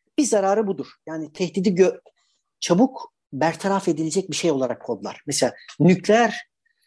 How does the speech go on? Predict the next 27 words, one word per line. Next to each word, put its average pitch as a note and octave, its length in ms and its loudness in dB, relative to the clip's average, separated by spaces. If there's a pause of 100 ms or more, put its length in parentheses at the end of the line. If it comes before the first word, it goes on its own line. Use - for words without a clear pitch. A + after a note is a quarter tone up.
(240)
tehdit D#3+ 320 0
için G3 240 2
bunu E3 140 4
yaptılar. B2 500 -2
Mesela F3+ 460 2 (720)
bence F#3+ 280 2
asıl G#3 240 2
nükleer F3+ 400 2
tehdit F3 280 -4
filmlerini C3+ 560 -2 (420)
Polonya F3 600 -2 (240)
ve F3 160 2
Rusya G#3+ 300 0
çekti. - 380 -10 (260)
Bin C#3 120 -4
dokuz C#3+ 280 -2
yüz D3 180 -6
Piotr D3 380 -2 (120)
Suzuki'nin C#3+ 640 -4 (500)
bu F3+ 260 0
hani D#3+ 400 -4
asıl, - 420 -2 (500)
ya C#3 80 -2
her B3 140 0
şey A3 200 -2
yok C4 200 -2
olmuş, G3+ 480 -4